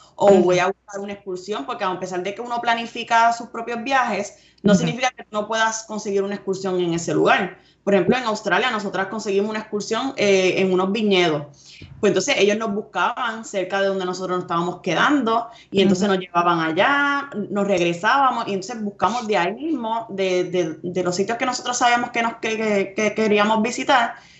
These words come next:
Speaker 1: ahí entonces nosotros seleccionábamos los lugares donde nos íbamos a quedar. Pero por lo menos yo voy, ¿verdad?, siempre bien, bien estructurada, y en los últimos años, ¿verdad?, como había dicho, he tratado de ser un poco más flexible, porque
Speaker 2: Ujú.
Speaker 1: hay veces que yo antes, por ejemplo,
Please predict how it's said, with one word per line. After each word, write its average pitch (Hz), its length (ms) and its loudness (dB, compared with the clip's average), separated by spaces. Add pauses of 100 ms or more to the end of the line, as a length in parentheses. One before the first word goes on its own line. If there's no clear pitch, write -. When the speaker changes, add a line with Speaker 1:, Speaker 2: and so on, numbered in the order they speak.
(120)
Speaker 1:
ahí 196 180 6
entonces 196 240 0
nosotros 208 320 2
seleccionábamos 226 760 -4
los 196 140 0
lugares 180 400 0
donde 196 200 -2
nos 170 120 -4
íbamos 160 280 -4
a 185 120 0
quedar. 160 400 -4 (400)
Pero 208 260 6
por 202 100 2
lo 196 80 4
menos 214 240 -4
yo 254 80 -6
voy, 262 200 -4
¿verdad?, 208 420 0
siempre 208 420 -4
bien, 226 500 -4
bien 202 180 2
estructurada, 269 880 0
y 202 160 2
en 190 80 0
los 190 160 -4
últimos 226 380 -6
años, 302 240 2
¿verdad?, 233 200 0
como 233 140 -4
había 214 160 0
dicho, 269 260 -4 (400)
he - 80 2
tratado 220 400 4
de 247 120 0
ser 247 180 -6
un 240 100 -8
poco 220 280 -4
más 240 240 0
flexible, 247 960 -2 (280)
porque 202 160 6
Speaker 2:
Ujú. 165 100 4
Speaker 1:
hay 180 80 4
veces 202 340 0
que 208 220 0
yo 190 100 0
antes, 233 300 -2
por 247 160 -4
ejemplo, 247 340 -4